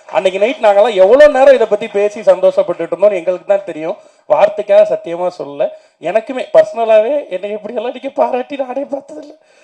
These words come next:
So, அப்படி இருந்துச்சு. எல்லாரும் எழுத்துலையும் சரி, ஆஹ், நிறைய Facebook பதிவுகள்ல,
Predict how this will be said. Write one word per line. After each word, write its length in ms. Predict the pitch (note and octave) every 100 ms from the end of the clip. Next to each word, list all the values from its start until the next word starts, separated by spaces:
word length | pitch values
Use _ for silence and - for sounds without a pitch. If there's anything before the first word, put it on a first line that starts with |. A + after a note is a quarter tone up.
| _ _
So, 240 | A3+ G#3
அப்படி 300 | E3+ G3+ G#3
இருந்துச்சு. 580 | G3+ G#3+ G#3+ G3 C4+ -
எல்லாரும் 480 | C#3 D#3+ F#3 G3 G3+
எழுத்துலையும் 520 | D#3+ F3 F#3+ F3+ F3+
சரி, 340 | F3 D#3 G3 _ _ -
ஆஹ், 460 | C3 B2+ A#2+ A#2 A#2
நிறைய 380 | C3 D3+ F#3 F3+
Facebook 340 | E3 F3 F3 -
பதிவுகள்ல, 640 | D3 D3+ D3+ C#3 C3+ C#3